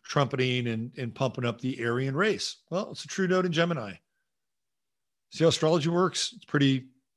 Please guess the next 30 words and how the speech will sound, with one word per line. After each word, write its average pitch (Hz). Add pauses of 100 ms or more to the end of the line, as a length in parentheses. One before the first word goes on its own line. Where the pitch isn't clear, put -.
(220)
pretty 160
straightforward 156
in 113
a 107
lot 107
of 107
ways. 117 (1160)
But 175
now 208
we 285
have 170
this 147
Mars 139
transit 110
going 110
on. 113 (640)
And 156
ever 190
since -
Mars 165
went 151
into 127 (380)
Gemini, 123 (300)
things 165
have 127
gotten 135
very 139
agitated 120
in 107
Germany 104